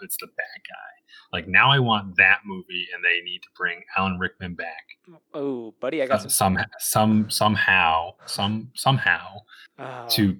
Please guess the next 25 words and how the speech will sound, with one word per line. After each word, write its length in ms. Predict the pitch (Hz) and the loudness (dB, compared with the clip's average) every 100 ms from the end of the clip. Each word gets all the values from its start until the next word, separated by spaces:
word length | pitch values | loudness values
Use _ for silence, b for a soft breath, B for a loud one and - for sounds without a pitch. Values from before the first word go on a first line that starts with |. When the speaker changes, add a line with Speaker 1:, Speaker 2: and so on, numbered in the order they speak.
| - | -2
Speaker 1:
play 180 | 110 | 0
the, 220 | 101 101 - | 0 -2 0
or 440 | 180 190 117 92 - _ - | 6 8 8 4 -2 _ 0
age 320 | 131 151 - 127 | 4 4 2 -2
Ezra 280 | 123 120 | -2 0
Miller 280 | 113 113 104 | 0 0 -2
up. 240 | - - - | -4 -6 -8
I 100 | 87 - | -10 -12
also 320 | 113 123 - | -10 -8 -8
thought 380 | 117 - 98 90 | -10 -8 -8 0
that 180 | 90 87 90 | 2 2 -2
while 120 | 85 | -14
watching 320 | 82 80 92 | -12 -12 -16
the 80 | 80 - | -18 -16
film. 140 | 78 85 - | -16 -10 -4
I 60 | |
was 240 | 139 165 120 | -2 -2 -4
like, 180 | 113 - | -6 -4
"Alan 240 | 92 139 113 | -2 -2 -4
Rickman 380 | 101 - 90 92 | -6 -10 -10 -10
is 80 | 90 | -10
an 140 | 95 - | -12 -12
older 320 | 92 95 98 107 90 | -10 -6 -6 -4 -4
Ezra 280 | 87 90 87 | -4 -6 -2
Miller." 260 | 113 98 | -2 -2